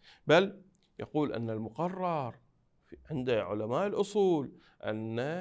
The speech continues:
هذه الصيغة تدل على، تدل لغة على الوجوب. احنا خلينا نتأمل، شنو معنى ذلك أنها تدل على الوجوب؟ هل معنى ذلك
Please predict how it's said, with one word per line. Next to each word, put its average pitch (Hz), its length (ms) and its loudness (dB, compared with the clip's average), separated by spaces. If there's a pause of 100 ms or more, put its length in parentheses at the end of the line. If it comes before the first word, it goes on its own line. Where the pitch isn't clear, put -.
(260)
هذه 113 760 -2
الصيغة 120 880 2 (400)
تدل 202 800 4
على، 175 600 6 (600)
تدل 160 480 4 (260)
لغة 214 760 0
على 131 200 0
الوجوب. 139 680 -2 (340)
احنا 151 140 -18
خلينا 196 280 -6
نتأمل، 190 500 -4 (260)
شنو 294 260 -4
معنى 127 280 0
ذلك 117 480 0
أنها 113 480 -4
تدل 107 460 -6
على 101 240 -4
الوجوب؟ 101 480 -8 (140)
هل 123 200 -2
معنى 135 480 -2
ذلك 127 420 -6